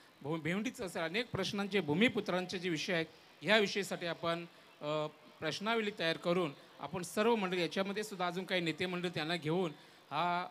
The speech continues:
भूमिपुत्रांचं भवितव्य नुसतं आगरी कोळी साली मले नाही, सगळे या भागातील जे पाच सात जिल्ह्यातील आहेत, या सगळ्यांना घेऊन आपण हा प्रश्न काय काय आहेत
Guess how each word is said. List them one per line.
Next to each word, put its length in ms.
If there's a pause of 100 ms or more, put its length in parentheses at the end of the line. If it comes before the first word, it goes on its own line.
(200)
भूमिपुत्रांचं 840
भवितव्य 360
नुसतं 220
आगरी 260
कोळी 220
साली 260
मले 200
नाही, 160
सगळे 260
या 80
भागातील 440
जे 100
पाच 320
सात 100
जिल्ह्यातील 500
आहेत, 140 (360)
या 60
सगळ्यांना 380
घेऊन 300
आपण 260
हा 80
प्रश्न 460 (380)
काय 120
काय 240
आहेत 120